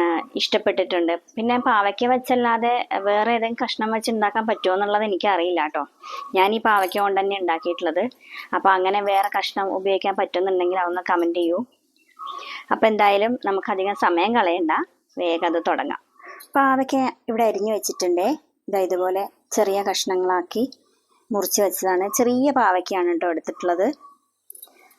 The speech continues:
പിന്നെ ഇത് വറക്കണ്ട, ആ, അതായത് ഡ്രൈ റോസ്റ്റ് ചെയ്ത് പൊടിക്കേണ്ടതാണ്. ഒരു മൂന്ന് മുളക്, അതായത് കാശ്മീരി മുളകാണ്. ഒരു, ആ, ടീസ്പൂൺ ഉഴുന്ന്,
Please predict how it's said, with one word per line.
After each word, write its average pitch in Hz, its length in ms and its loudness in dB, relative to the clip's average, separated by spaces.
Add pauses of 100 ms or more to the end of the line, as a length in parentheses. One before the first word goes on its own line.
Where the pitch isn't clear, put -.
(100)
പിന്നെ 302 300 6
ഇത് 277 140 2 (340)
വറക്കണ്ട, 214 520 0 (520)
ആ, 214 40 0 (360)
അതായത് 208 280 2 (140)
ഡ്രൈ 196 240 2
റോസ്റ്റ് 196 300 -2
ചെയ്ത് 208 140 2 (100)
പൊടിക്കേണ്ടതാണ്. 202 720 2 (840)
ഒരു 196 140 4 (220)
മൂന്ന് 214 300 0 (160)
മുളക്, 185 300 0 (140)
അതായത് 190 340 0
കാശ്മീരി 190 460 0
മുളകാണ്. 175 460 0 (1400)
ഒരു, 247 160 4 (420)
ആ, 214 40 2 (1160)
ടീസ്പൂൺ 208 420 0 (1800)
ഉഴുന്ന്, 185 340 2